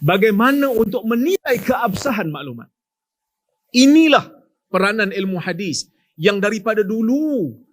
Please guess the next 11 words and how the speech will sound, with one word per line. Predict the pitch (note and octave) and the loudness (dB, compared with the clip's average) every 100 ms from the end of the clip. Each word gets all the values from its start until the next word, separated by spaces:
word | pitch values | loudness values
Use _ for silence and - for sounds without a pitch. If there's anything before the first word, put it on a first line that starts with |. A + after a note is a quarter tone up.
| _ | _
sehingga | - G3 G3+ G3+ G3+ | 0 2 2 2 0
sekarang | - G#3 C4+ D4+ A3 G#2 - _ _ _ _ _ _ _ _ _ _ _ _ _ | 0 2 2 0 -4 -12 -20 _ _ _ _ _ _ _ _ _ _ _ _ _
berperanan | C#3+ C#3+ D3+ - E3 F3 F#3 E3+ | -4 -2 -2 -4 -4 -2 -4 -4
dan | D3 D3 | -6 -6
berpotensi | D3+ C#3+ D3 F3+ G3+ G3 D3 G2+ _ _ _ _ | -6 -6 -4 -2 -2 -4 -8 -14 _ _ _ _
memberikan | D3+ F#3 G3 C4 C4+ - A3 C3 G2+ - | 0 2 2 2 0 0 -4 -4 -12 -8
maklumat | D3+ E3 G3+ G3 F#3+ F3+ | -4 -4 -2 -2 -4 -8
yang | E3 D3+ | -10 -8
tepat | - F3+ - - | -8 -8 -8 -10
dan | - C#3+ C3 | -8 -10 -4
jitu | F#3 F#3 C#4 | -6 -4 -8